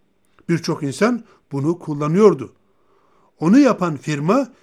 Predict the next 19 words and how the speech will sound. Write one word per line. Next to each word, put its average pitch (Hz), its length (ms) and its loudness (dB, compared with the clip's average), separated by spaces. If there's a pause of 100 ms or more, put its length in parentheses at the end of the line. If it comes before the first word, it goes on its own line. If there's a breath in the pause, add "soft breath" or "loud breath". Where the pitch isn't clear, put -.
(200 soft breath)
ürün 220 300 2
hakkında 160 640 -4
harikulade 196 640 0
tanıklıklar 165 800 -2
anlatıyordu. 139 720 -6 (640 soft breath)
Şimdi 262 460 0 (280 soft breath)
tanıklıklardan 170 960 -2
birinin 160 480 0 (180 loud breath)
şöyle 226 400 4
bir 190 100 0
şey 170 220 -2
söylediğini 185 580 0
varsayalım. 160 580 0 (800)
İlacınızdan 170 840 0
iki 185 240 -6
yüz 214 240 0
şişe - 340 -6
aldım. 117 340 -6 (800)
Hadakol 190 680 0